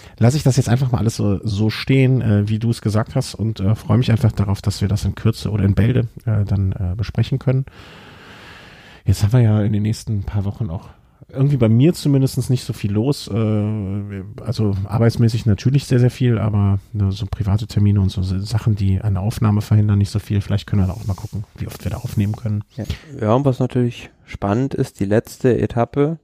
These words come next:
Speaker 2: von,
Speaker 1: Genau,
Speaker 2: ähm,
Speaker 1: da hat's, da wollte ich noch, da wollte ich eigentlich bei der Reise, äh, bei dem nächsten Punkt dann so mit drüber, darüber leiten. Ja, nächste, letzte Etappe der Tour de Alps ist nämlich in einer Gegend, die uns dieses Jahr noch zu einer anderen Zeit begleiten wird.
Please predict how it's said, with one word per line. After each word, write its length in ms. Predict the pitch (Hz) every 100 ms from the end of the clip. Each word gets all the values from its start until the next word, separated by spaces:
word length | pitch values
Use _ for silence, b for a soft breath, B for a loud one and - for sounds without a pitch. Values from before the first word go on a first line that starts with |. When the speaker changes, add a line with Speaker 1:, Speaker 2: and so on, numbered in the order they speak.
| _ _ _ _ _ _ _
Speaker 2:
von, 280 | - 110
Speaker 1:
Genau, 120 | 123 180 -
Speaker 2:
ähm, 140 | 101
Speaker 1:
da 80 | 101
hat's, 400 | 117 - - - -
da 140 | 104
wollte 140 | 117 123
ich 60 |
noch, 200 | 127 120
da 140 | 113 110
wollte 160 | 151
ich 20 | 131
eigentlich 140 | 143
bei 80 | 127
der 160 | 113
Reise, 320 | 110 127 - 104
äh, 40 |
bei 140 | 110
dem 140 | 110 110
nächsten 260 | 127 -
Punkt 200 | 104 113
dann 100 | 107
so 80 | 101
mit 200 | 98 101
drüber, 220 | 107 107 -
darüber 360 | 98 117 131
leiten. 340 | 95 98 - 95 B B B B B -
Ja, 180 | 107 -
nächste, 680 | - 123 - 120 110 107 104
letzte 320 | 110 139 -
Etappe 400 | 151 160 - 180
der 240 | 160 127 120
Tour 140 | -
de 80 | 104
Alps 400 | 117 135 - -
ist 260 | - - -
nämlich 200 | 147 143
in 80 | 127
einer 140 | 110
Gegend, 380 | 107 117 147 -
die 80 | 113
uns 160 | 120
dieses 320 | - 120 127 123
Jahr 100 | 123
noch 140 | 123
zu 220 | - 127
einer 80 | 117
anderen 200 | 139 107
Zeit 200 | 95 90
begleiten 400 | 92 85 90 87
wird. 180 | 92